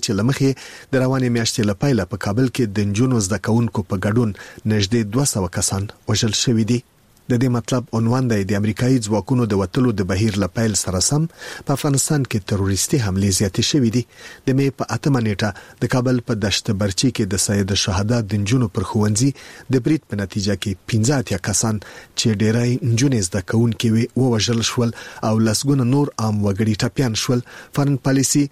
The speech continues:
د زابل ولایت په شهر صفا ولسوالۍ کې د یو بل برید یادونه هم کوي. د یکشنبې په ماښام په یو مسافر وړونکي بس کې سپاره نهه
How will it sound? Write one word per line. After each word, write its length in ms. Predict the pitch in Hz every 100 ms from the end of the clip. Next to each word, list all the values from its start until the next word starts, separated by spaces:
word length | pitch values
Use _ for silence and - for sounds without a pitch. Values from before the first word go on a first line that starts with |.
| - - 127
د 120 | 117
زابل 280 | 123 139 135
ولایت 320 | 110 104 - 110
په 100 | -
شهر 260 | 104 110 98
صفا 260 | 107 139 127
ولسوالۍ 500 | 104 98 - 110 123 -
کې 220 | 113 101
د 120 | 104 101
یو 100 | 101 101 143
بل 120 | 135 92
برید 320 | 104 95 - 107
یادونه 420 | 92 101 107 104
هم 180 | 135 120 113
کوي. 200 | 117 - - - -
د 20 | 110
یکشنبې 320 | - 110 117
په 160 | 107 104
ماښام 340 | 95 120 113
په 160 | 113 101
یو 140 | 101 101 98
مسافر 380 | - 95 - 110
وړونکي 420 | 117 110 104 98
بس 180 | 117 -
کې 180 | 107 -
سپاره 340 | 107 107 120 - - 117
نهه 180 | 131 113